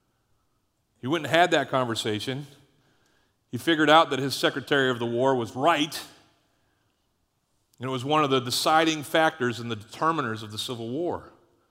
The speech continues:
was Abraham Lincoln rescinding an order that would have turned out to be his ruin.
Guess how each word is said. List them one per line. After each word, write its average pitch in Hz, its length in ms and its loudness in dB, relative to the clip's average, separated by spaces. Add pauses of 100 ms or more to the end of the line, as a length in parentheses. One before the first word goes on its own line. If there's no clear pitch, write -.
(160)
was 110 160 -6
Abraham 120 500 -4
Lincoln 123 500 -8 (920)
rescinding 120 960 -2
an 117 120 -8
order 120 600 -2 (1120)
that 101 100 -10
would 107 80 -4
have 107 120 -8
turned 117 240 -6
out 107 160 0
to 107 60 -16
be 104 200 -6
his 95 180 -12
ruin. 90 480 -8